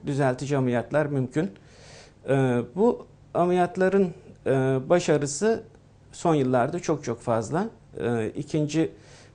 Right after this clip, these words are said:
küçük delikler olduğunda, hafif eğrilikler olduğunda da onların da düzeltilmesi mümkün.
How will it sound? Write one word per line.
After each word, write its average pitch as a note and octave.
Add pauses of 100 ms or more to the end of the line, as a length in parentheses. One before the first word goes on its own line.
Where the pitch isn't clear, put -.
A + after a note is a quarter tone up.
(220)
küçük -
delikler D3
olduğunda, B2+
hafif D3+
eğrilikler B2
olduğunda A#2+
da F3
onların A2+
da A2+
düzeltilmesi B2
mümkün. A2